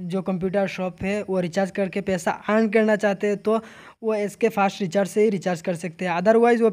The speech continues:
Paytm, PhonePe, Google Pay से रिचार्ज करें, वो उनका मर्ज़ी है। मैं सिर्फ इसलिए कि इस ऐप पर आपको अच्छा खासा कमीशन मिलने वाला है।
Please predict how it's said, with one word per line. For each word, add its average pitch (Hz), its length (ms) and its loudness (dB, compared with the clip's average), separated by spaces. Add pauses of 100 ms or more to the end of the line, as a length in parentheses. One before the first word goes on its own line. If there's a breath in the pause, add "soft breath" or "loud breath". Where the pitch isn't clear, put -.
Paytm, 208 480 2
PhonePe, 190 420 2
Google 185 320 0
Pay 196 160 -2
से 196 140 -4
रिचार्ज 180 360 -2
करें, 196 280 -4 (280 loud breath)
वो 196 120 -2
उनका 185 300 -4
मर्ज़ी 175 340 -6
है। 202 200 -6
मैं 196 220 -4
सिर्फ 220 300 -6 (520)
इसलिए 269 460 2
कि 269 180 2
इस 240 380 0
ऐप 233 260 2
पर 233 140 6
आपको 214 280 4
अच्छा 220 360 6
खासा 254 300 4
कमीशन 214 460 4
मिलने 175 360 0
वाला 156 300 -2
है। 127 240 -10